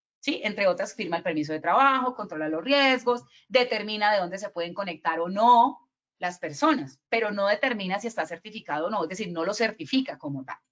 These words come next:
Ahora, en la certificación de equipos, ¿cierto? Es un documento escrito donde tenemos que documentar que ese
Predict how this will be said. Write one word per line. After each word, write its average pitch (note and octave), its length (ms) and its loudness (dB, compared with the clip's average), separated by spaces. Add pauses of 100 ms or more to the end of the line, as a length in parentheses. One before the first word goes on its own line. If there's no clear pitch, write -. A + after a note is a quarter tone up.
(1300)
Ahora, C4+ 480 4 (340)
en C4+ 220 4
la A3+ 140 4
certificación A3 800 -4
de A#3+ 80 2
equipos, C#4 640 -4 (240)
¿cierto? A3 640 -2 (420)
Es A#3 260 2
un A#3 80 2
documento A#3 600 2
escrito B3+ 680 -2
donde A#3 640 2
tenemos G3+ 340 -6
que - 80 -4
documentar G#3+ 580 -2
que - 60 -10
ese G#3+ 300 -10